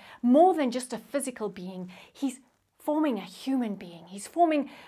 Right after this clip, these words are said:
someone who can relate to him. He's forming the character and the personality and the life of that person in the same,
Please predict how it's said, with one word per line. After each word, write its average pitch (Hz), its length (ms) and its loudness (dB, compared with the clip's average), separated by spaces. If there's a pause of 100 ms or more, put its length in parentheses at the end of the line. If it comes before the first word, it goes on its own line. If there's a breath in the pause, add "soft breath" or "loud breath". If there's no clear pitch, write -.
(460 loud breath)
someone 320 320 2
who 277 120 2
can 262 160 0
relate 233 440 0
to - 160 -8
him. 185 300 -10 (340 loud breath)
He's 311 220 -2
forming 349 320 2
the 226 80 -2
character 294 680 -2
and 196 300 -2
the 196 140 -6 (260 loud breath)
personality 285 840 0
and 202 120 -4
the 220 80 0
life 240 520 -2
of 208 160 -4
that 202 260 -8
person 196 540 -10 (380 loud breath)
in 247 220 2
the 220 80 0
same, 214 560 -2